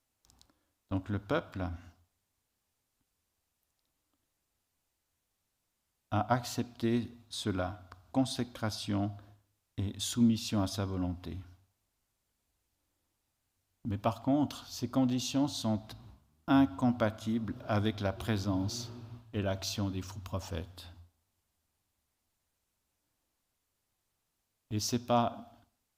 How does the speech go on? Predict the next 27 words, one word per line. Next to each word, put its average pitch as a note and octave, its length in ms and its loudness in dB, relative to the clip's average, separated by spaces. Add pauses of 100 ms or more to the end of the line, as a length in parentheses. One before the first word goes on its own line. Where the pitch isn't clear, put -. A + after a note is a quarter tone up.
(680)
une F#2+ 320 -2 (300)
idée A#2+ 360 4
de F#2+ 140 -2
vengeance A2+ 680 2
d'Élie A2+ 520 0
qui G2+ 160 -2
conduit G#2 560 0 (1120)
à G#2 100 0
l'exécution G2+ 720 0
des F#2+ 100 0
faux G2 180 -6
prophètes, - 680 -6 (1160)
c'est A#2+ 240 -2
un G2+ 160 4
ordre G#2 400 0 (600)
de G2+ 80 -4
la F#2 140 -2
loi F2+ 300 -4 (220)
de F#2+ 120 -6
Moïse. F2+ 600 -4 (640)
C'est G#2+ 180 -2
un G#2+ 160 8
ordre B2+ 400 4
que A2+ 80 2
l'Éternel A#2+ 520 4
avait G2+ 200 2
donné A2+ 420 6